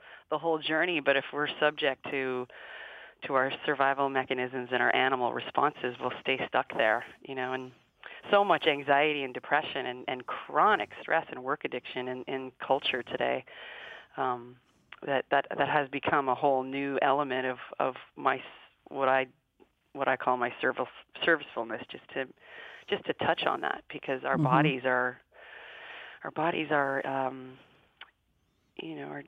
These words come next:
Speaker 1: are unrested. <laughs>
Speaker 2: Yes, no, very much so.
Speaker 1: Yeah.
Speaker 2: I mean, I said to a friend, uh, just today, actually, I had breakfast with somebody, um, and I said, "I think you're moving down the chakras, you know?
Speaker 1: <laughs>
Speaker 2: I think you're,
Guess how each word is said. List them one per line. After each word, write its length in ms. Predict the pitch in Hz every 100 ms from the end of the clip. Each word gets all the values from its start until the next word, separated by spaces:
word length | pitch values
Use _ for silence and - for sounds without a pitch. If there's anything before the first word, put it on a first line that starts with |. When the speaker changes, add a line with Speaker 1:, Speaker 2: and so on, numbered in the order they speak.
| -
Speaker 1:
are 380 | 143 139 139 - -
unrested. 680 | 156 143 156 - - 120 - - -
<laughs> 640 | - - - - 415 - -
Speaker 2:
Yes, 440 | 143 190 151 -
no, 120 | 160
very 200 | 143 147
much 200 | 156 156 -
so. 260 | 131 98 - _ -
Speaker 1:
Yeah. 380 | 196 160 139 139 - _ _ -
Speaker 2:
I 60 | 143
mean, 160 | 139 - -
I 60 |
said 280 | 135 180 151
to 140 | - 143
a 40 |
friend, 420 | - 143 135 120 -
uh, 300 | 131 127 123 -
just 220 | - 143 -
today, 160 | 165 226 123
actually, 260 | - 127
I 20 |
had 120 | 135 139
breakfast 380 | 135 - 120
with 80 | 120
somebody, 420 | 120 123 123 101
um, 260 | 104 123 127 - - - _
and 80 | 135
I 40 |
said, 160 | 131 113
"I 60 | -
think 240 | 254 247
you're 100 | 262
moving 280 | 180 175 139
down 340 | 135 131 151
the 80 | 135
chakras, 680 | - 135 151 - 80 117 131
you 180 | 131 135
know? 200 | 160 156 -
Speaker 1:
<laughs> 80 | -
Speaker 2:
I 600 | - 226 - 302 - -
think 320 | 339 - -
you're, 120 | 208